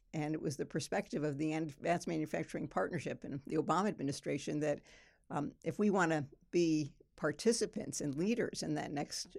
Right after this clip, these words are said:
generation world, we better be developing the manufacturing, the technologies, and then the manufacturing of those technologies. So that was a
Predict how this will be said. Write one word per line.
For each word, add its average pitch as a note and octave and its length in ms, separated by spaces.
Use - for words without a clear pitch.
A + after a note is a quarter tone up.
generation D#3+ 580
world, D3 180
we F3 100
better D#3 280
be C#3+ 260
developing D#3 480
the C#3+ 60
manufacturing, C#3+ 880
the F3 80
technologies, D3+ 640
and D3 100
then C#3+ 60
the C#3 80
manufacturing C#3+ 560
of - 20
those D3 140
technologies. D#3 480
So F#3+ 80
that G#3+ 140
was F#3+ 120
a D#3 140